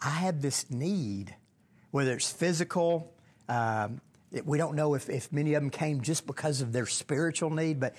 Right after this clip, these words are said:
but that he's, he's popular, he's well known. Matthew more than likely did know who he was, and Jesus passes by and he, and he says, "Follow me."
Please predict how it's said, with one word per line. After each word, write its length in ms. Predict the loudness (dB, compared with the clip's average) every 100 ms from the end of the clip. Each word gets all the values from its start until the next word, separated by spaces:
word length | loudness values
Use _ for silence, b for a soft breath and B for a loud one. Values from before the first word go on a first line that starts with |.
| B B
but 140 | -4 -2
that 140 | 0
he's, 280 | 0 0 -4 B B
he's 220 | -2 -2
popular, 840 | -2 -2 0 2 2 2 4 2 0 B
he's 300 | 0 2 2
well 380 | 2 2 4 4
known. 600 | 2 2 2 2 0 -2 B B B
Matthew 380 | -2 0 0 2
more 200 | 2 2
than 140 | 2
likely 480 | 2 2 0 0 0
did 380 | 0 2 2 2
know 280 | 2 2 2
who 200 | 2 4
he 100 | 2
was, 420 | 2 2 2 -2 B B
and 120 | -4
Jesus 480 | 0 2 2 0 -2
passes 640 | -2 0 0 0 -2 -2
by 540 | 0 2 4 4 2 0 B B B -2
and 160 | 0
he, 100 | 0 0
and 120 | 0
he 120 | 2
says, 480 | 2 2 0 0 -6 B B
"Follow 720 | -8 0 2 4 4 4 4 2
me." 580 | 2 2 2 0 -6